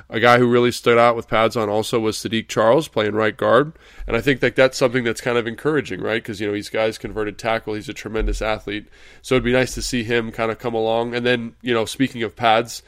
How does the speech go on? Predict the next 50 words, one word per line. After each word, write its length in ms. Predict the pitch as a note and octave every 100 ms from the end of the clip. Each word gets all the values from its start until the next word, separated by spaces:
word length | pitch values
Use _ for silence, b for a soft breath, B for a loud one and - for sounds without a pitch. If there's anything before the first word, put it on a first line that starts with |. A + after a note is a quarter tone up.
| b b
in 100 | A2+
the 80 | A#2
one-on-ones, 640 | B2 B2 A#2+ A2 B2 A#2+
he 60 | A#2
went 160 | A#2
up 80 | G#2+
against 280 | A2 A2 -
Daron 300 | A2 A2+ G#2+
Payne, 240 | A2 A#2
and 140 | A2+ G#2+
Daron 260 | A2 B2
has 140 | A#2+ G#2+
been, 340 | A2 G#2+ G2+ b b b b -
quite 200 | C3+ B2
frankly, 340 | C#3 C3 A#2+
given 220 | A2+ B2
him 220 | A#2+ A#2
all 160 | A2+ B2
that 140 | A2+
he 80 | A#2
can 120 | A2+
handle 380 | G#2+ C#3 D3 A#2
without 220 | G#2 G#2+
the 80 | -
shoulder 260 | - D3 C#3+
pads 260 | A#2+ G#2
on. 160 | G#2+ G#2+
But 120 | G#2+
you 80 | A2
put 100 | B2
the 80 | -
pads 340 | B2+ C3+ C3
on, 300 | A#2+ A2+ A2 - b b b
and, 400 | A2+ A2 A2 G#2+
you 120 | - A2+
know, 80 |
you 100 | A2
get 140 | G#2 A#2+
a 40 |
little 200 | A#2 A#2+
bit 160 | A#2+ B2+
more 180 | B2 A2+
sticky. 360 | - B2+ C3
You 40 | A2+
can 220 | A#2 G#2+
grab, 400 | A2+ A#2 A#2 A2+
you 80 | A2
can 100 | G#2+
kind 160 | A2+
of 180 | A2 G2